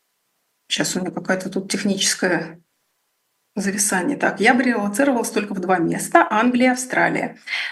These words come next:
Но не хочу, мне и тут неплохо. Я рера-, я релоцировалась из Краснодара в Москву, и я здесь не поломойка и не прислуга. Екатерина, полностью с вами согласна. А, в своё время, там, когда-то у меня тоже, кстати, был опыт переезда в Москву,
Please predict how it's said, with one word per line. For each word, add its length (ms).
Но 120
не 120
хочу, 380
мне 260
и 80
тут 160
неплохо. 500
Я 180
рера-, 420
я 260
релоцировалась 800
из 120
Краснодара 500
в 40
Москву, 680
и 60
я 200
здесь 600
не 240
поломойка 640
и 180
не 80
прислуга. 640
Екатерина, 640
полностью 320
с 40
вами 140
согласна. 720
А, 240
в 80
своё 200
время, 480
там, 180
когда-то 380
у 20
меня 140
тоже, 200
кстати, 240
был 140
опыт 240
переезда 420
в 40
Москву, 580